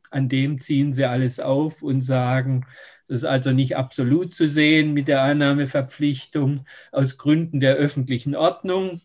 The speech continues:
was wir jetzt einmal gleichsetzen mit, äh, öffentlichem Interesse, weil das ist noch breiter, äh, darf das schon eingeschränkt werden und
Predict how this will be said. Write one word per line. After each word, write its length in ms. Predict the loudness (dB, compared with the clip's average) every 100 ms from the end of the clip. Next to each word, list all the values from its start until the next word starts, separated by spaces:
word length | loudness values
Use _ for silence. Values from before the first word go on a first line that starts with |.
| -4
was 260 | -2 0
wir 160 | 2 4
jetzt 260 | 4 2 0
einmal 260 | 2 2
gleichsetzen 880 | 2 2 2 0 -2 -2 -4 0 2
mit, 380 | 4 2 -2 -4
äh, 40 |
öffentlichem 920 | 2 6 6 4 2 0 -2 0 0
Interesse, 720 | 0 0 2 2 2 0 0
weil 160 | 0 -2
das 180 | -2 -4
ist 140 | -2
noch 280 | -2 -2 -4
breiter, 600 | -2 0 0 0 -2 -2 -8 -20 -20 -20 -20 _
äh, 640 | 2 6 8 8 8 4 -4 0
darf 300 | 0 0 -2
das 160 | -6
schon 260 | -2 -2 -2
eingeschränkt 800 | -2 -2 -4 -6 -4 -4 -6 -4
werden 480 | 2 2 2 -4 -8
und 520 | -2 -2 -2 -4